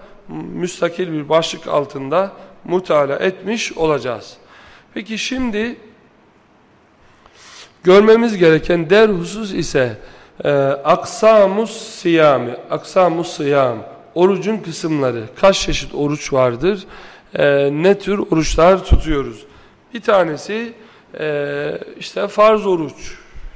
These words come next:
Yani, e, işte bu okumuş olduğumuz Bakara suresindeki ayet-i kerimelerde bahsedilen "Ya eyyühellezine amenu kutibe aleykumus siyamu kema kutibe alellezine min kablikum", orada anlatılan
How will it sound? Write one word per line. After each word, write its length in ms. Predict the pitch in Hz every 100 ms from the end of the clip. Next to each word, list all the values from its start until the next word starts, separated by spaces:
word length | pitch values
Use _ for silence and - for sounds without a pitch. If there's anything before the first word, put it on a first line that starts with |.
| - - - _ _ _ _ _ _ _ -
Yani, 300 | 165 165 160
e, 640 | 160 - 143 143 139 139
işte 360 | 156 - 175 165
bu 220 | 185 -
okumuş 380 | 170 190 196 -
olduğumuz 580 | 170 147 147 170 180 160
Bakara 360 | 156 170 170
suresindeki 760 | 165 160 143 139 139 135 135 147
ayet-i 420 | 151 151 147 -
kerimelerde 720 | 147 143 139 131 131 156 147
bahsedilen 680 | 156 156 - 131 123 143 175 - - _ _
"Ya 180 | 151 147
eyyühellezine 600 | 147 143 143 139 143 147
amenu 440 | 147 143 139 131
kutibe 380 | 127 156 147 139
aleykumus 600 | 135 135 139 143 135 127
siyamu 640 | - 143 151 147 139 170 180 - - _ _
kema 380 | 160 160 147 139
kutibe 380 | 165 156 151
alellezine 680 | 147 143 143 139 139 165 151
min 140 | 143 139
kablikum", 640 | 139 160 147 - 170 190 185 - _ - -
orada 400 | 180 180 160 160
anlatılan 800 | 165 165 151 - 151 180 208